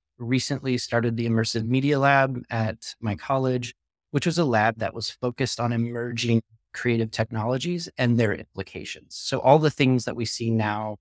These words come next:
the generative A I, a lot of the acronym soup of A R, M R, X R, V R, all of that stuff, that's what we were on the front lines, like, examining,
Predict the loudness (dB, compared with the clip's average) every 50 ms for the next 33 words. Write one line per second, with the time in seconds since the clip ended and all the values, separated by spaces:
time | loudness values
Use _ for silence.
0 | _ _ _ _ _ _ _ -8 -2 0 2 4 4 4 2 2 0 0 0 0
1 | 0 2 2 2 2 2 0 -2 -2 -4 -4 -2 0 0 0 -2 -6 -2 0 2
2 | 4 4 2 0 -4 _ _ _ _ _ _ _ _ 0 0 0 2 0 2 4
3 | 4 2 2 0 -2 0 0 0 -2 _ -6 -6 -6 -4 -4 -2 -2 0 0 0
4 | 0 0 2 2 2 2 0 0 0 0 0 -2 -2 -2 -4 -4 -6 _ -6 -6
5 | -4 -2 0 0 2 2 2 0 0 0 -2 -2 -4 -2 2 4 4 4 4 2
6 | -2 -2 4 6 6 8 6 6 4 2 0 0 -2 -4 -4 -4 -4 -2 -4 -4
7 | -4 -2 -8 -6 -4 -2 0 2 4 6 6 6 6 4 0 0 0 0 0 0
8 | -4 _ _ _ _ -4 -2 0 2 2 2 2 2 0 -2 -6 _ -10 -10 -10
9 | -10 _ _ _ -12 -10 -6 -2 0 2 2 2 0 0 -2 -4